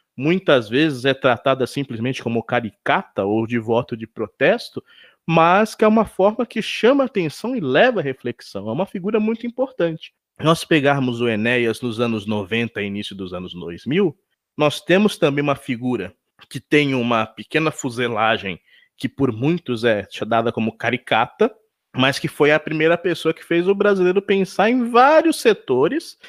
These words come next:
estavam sendo realmente desprezados, jogados à margem da política para que não se discutisse, para que passasse a boiada.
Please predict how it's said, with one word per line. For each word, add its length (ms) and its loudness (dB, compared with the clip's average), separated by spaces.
estavam 320 2
sendo 280 2
realmente 520 2
desprezados, 640 2
jogados 540 4
à 100 6
margem 320 4
da 120 0
política 640 -2
para 160 0
que 120 -6
não 140 0
se 120 -6
discutisse, 720 -8
para 140 0
que 120 -6
passasse 500 0
a 40 2
boiada. 640 2